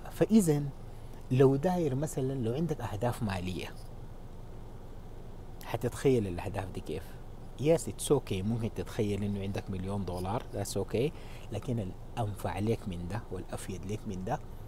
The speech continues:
إنه أنت تتخيل إنه أنت بتقدم في خدمة لمليون نفر.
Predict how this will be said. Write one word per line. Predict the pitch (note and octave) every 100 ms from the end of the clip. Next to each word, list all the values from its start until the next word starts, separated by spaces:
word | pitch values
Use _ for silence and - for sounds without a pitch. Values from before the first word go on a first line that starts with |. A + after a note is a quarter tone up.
| - - - - - - -
إنه | D#3+ D3+ C#3
أنت | D3+ D3
تتخيل | A#2 A2+ - - D3 C#3 B2+ C3 C#3 - - C3+
إنه | C3+ A#2+ A#2+
أنت | C3 - B2 C3 - - - G#2
بتقدم | G2 F#2+ B2 A#2+ A2
في | - A2
خدمة | - B2+ B2 B2 B2+
لمليون | G2+ G2+ G2 G2+ A2+ G#2
نفر. | G2 -